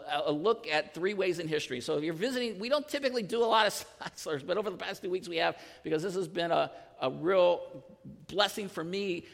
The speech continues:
and I want to be a blessing to the congregation here. So I want you guys to see these things. So here was me on the Temple Mount.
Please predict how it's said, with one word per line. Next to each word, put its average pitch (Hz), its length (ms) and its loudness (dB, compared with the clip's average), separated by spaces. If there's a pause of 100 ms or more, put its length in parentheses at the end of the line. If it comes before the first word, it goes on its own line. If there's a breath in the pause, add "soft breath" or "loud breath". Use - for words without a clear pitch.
(140 loud breath)
and 135 100 -8
I 185 140 4
want 214 180 2
to 185 60 -4
be 165 100 -4
a 160 60 -2
blessing 175 380 -2
to 151 40 -8
the 147 80 -2
congregation 151 680 -4
here. 123 260 -4 (100)
So 147 140 -2
I 143 60 2
want 185 200 -4
you 180 60 -6
guys 165 220 0
to 143 80 -10
see 196 280 -6
these 151 180 -6
things. 123 220 -10
So 165 180 -2 (400 loud breath)
here 320 480 2 (600 loud breath)
was 180 680 6 (560)
me 185 400 0 (220)
on 214 280 4
the 214 80 4
Temple 202 480 -4
Mount. 139 460 -6